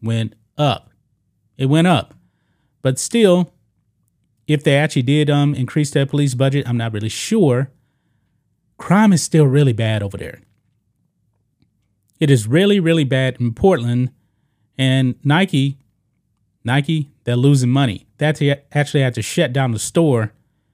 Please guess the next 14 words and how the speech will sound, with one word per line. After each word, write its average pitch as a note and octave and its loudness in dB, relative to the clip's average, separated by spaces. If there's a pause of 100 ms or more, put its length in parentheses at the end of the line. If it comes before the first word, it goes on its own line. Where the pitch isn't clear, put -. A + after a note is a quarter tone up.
(160)
because B2+ -2 (360)
crime C#3+ 0
was B2 0
so B2 0
bad. A2 -4 (460)
Look D#3 -2
here. A#2 -4 (760)
Nike G3 0
bids E3 0
Portland E3+ 0
mayor D#3 0
for C3+ 0
police D#3+ -2
protection B2+ -2